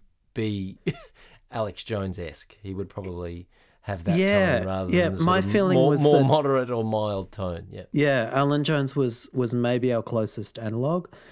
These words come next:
Speaker 2: but I just don't think he's, is, he's as far out. Um, so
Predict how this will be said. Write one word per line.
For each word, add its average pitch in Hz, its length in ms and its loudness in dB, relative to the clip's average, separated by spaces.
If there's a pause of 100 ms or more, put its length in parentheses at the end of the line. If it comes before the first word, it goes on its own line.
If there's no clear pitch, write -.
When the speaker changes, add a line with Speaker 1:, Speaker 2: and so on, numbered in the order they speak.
(160)
Speaker 2:
but 131 200 -2
I 120 100 0
just 123 260 -2
don't 120 180 -2
think 113 180 -4
he's, 92 180 -8 (180)
is, 123 240 -6
he's 101 300 -4
as 90 300 -4
far 87 300 -8
out. 85 220 -12 (760)
Um, 190 520 2 (240)
so 196 260 2